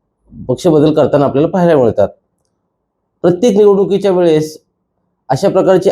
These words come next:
अनेक पक्षप्रवेश झालेले आपण यापूर्वी सुद्धा पाहिलेले आहेत आणि भविष्यातही अशा प्रकारचे पक्षप्रवेश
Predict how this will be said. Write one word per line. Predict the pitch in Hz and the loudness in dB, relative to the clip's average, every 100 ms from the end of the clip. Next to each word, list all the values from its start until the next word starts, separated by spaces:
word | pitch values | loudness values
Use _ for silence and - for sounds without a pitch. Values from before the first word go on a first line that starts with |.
| - | -2
अनेक | 160 185 196 | 0 2 0
पक्षप्रवेश | 170 - 170 - 175 165 143 127 131 - _ _ _ _ _ | -2 -4 -4 -2 0 2 2 2 -2 -6 _ _ _ _ _
झालेले | 110 110 143 165 175 | -8 -2 2 2 2
आपण | 156 - 160 170 - | 0 -2 -4 -6 -4
यापूर्वी | 135 143 143 139 147 | -2 -2 0 -2 -2
सुद्धा | 113 101 | -4 -4
पाहिलेले | 127 113 107 110 117 | -2 0 2 2 2
आहेत | 127 160 | 2 2
आणि | 175 202 214 - _ _ | 2 2 0 -4 _ _
भविष्यातही | 120 151 180 202 185 185 196 | 0 0 2 0 2 2 2
अशा | 196 151 170 | 0 -2 -2
प्रकारचे | 165 156 151 170 | -2 -2 -2 -4
पक्षप्रवेश | 175 - - 175 156 156 170 - | -6 -12 -8 -4 0 2 0 -4